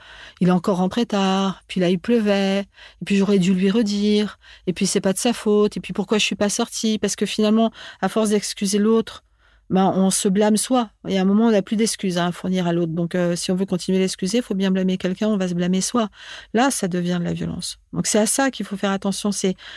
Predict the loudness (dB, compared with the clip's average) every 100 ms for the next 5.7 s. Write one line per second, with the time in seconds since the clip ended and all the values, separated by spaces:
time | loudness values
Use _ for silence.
0 | -16 0 2 2 0 -2 0 0 -2 -2
1 | 0 0 -2 -2 0 -2 -2 -2 0 0
2 | 0 -2 _ _ _ _ _ _ _ 0
3 | 2 2 2 2 2 0 -2 -2 -2 0
4 | 0 0 0 0 0 0 0 2 2 0
5 | 2 2 2 0 -2 -4